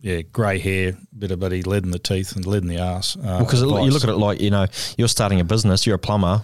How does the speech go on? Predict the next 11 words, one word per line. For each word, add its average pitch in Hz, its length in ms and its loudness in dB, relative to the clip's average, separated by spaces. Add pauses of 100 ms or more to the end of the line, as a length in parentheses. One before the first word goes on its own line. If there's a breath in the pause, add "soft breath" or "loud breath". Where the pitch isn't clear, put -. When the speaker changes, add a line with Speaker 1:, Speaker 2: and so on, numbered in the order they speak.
(120)
Speaker 2:
f-, - 420 -2
electrician, 92 480 0
whatever, 92 220 2
starting 85 300 0
a 87 40 2
business, 92 560 2 (320 soft breath)
you're 107 220 2
gonna 98 160 4
ring 98 160 4
someone 98 260 4
who's 92 160 2